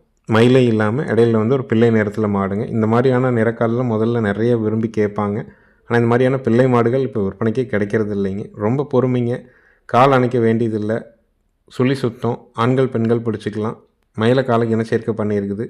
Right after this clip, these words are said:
இருபது நாள்ல கண்ணு போட்டுருங்க. நாலு பல்லு, ரெண்டா நீத்துங்க, ஒன்பது மாச சினை, கறவைக்கு கால் அணைக்க வேண்டாம், இருபது நாள்ல கண்ணு போட்டுரும்.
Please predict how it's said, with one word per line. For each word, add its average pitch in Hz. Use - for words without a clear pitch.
இருபது 123
நாள்ல 107
கண்ணு 104
போட்டுருங்க. 98
நாலு 117
பல்லு, 127
ரெண்டா 110
நீத்துங்க, 113
ஒன்பது 117
மாச 120
சினை, 110
கறவைக்கு 131
கால் 120
அணைக்க 117
வேண்டாம், 107
இருபது 120
நாள்ல 117
கண்ணு 107
போட்டுரும். 104